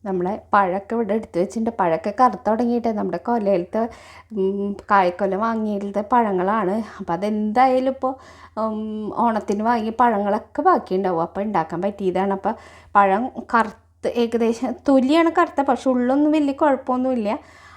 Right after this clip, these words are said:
അപ്പോൾ നമുക്കത് പഴംപൊരിയാക്കാം. അപ്പോൾ പഴം എടുത്ത് വെച്ചിട്ടുണ്ട്. അപ്പോൾ പഴമൊക്കെ നീളത്തിൽ ഇങ്ങനെ കട്ട് ചെയ്ത് വെച്ചിട്ട്, ക-, പഴത്തും കട്ട് ചെയ്യണ ഞാൻ പറഞ്ഞ പോലെ അതൊക്കെ നമ്മുടെ ഇഷ്ടം അനുസരിച്ച്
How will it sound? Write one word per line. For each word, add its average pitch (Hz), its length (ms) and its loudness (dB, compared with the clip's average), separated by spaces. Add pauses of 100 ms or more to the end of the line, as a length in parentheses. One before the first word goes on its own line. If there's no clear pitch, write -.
(120)
അപ്പോൾ 165 200 -6
നമുക്കത് 202 340 -2 (100)
പഴംപൊരിയാക്കാം. 180 720 0 (440)
അപ്പോൾ - 240 -8
പഴം 196 240 4
എടുത്ത് 175 240 -4
വെച്ചിട്ടുണ്ട്. 185 380 -4 (1600)
അപ്പോൾ 220 220 -4
പഴമൊക്കെ 185 380 0 (100)
നീളത്തിൽ 180 540 -2
ഇങ്ങനെ 190 220 -2 (240)
കട്ട് 190 200 -4
ചെയ്ത് 190 220 -4
വെച്ചിട്ട്, 185 360 -4
ക-, 214 160 0 (180)
പഴത്തും 214 500 0
കട്ട് 285 180 2
ചെയ്യണ 262 300 0
ഞാൻ 269 160 2
പറഞ്ഞ 262 300 0
പോലെ 247 200 0
അതൊക്കെ 262 320 -4
നമ്മുടെ 233 300 -2
ഇഷ്ടം - 220 -6
അനുസരിച്ച് 220 380 -6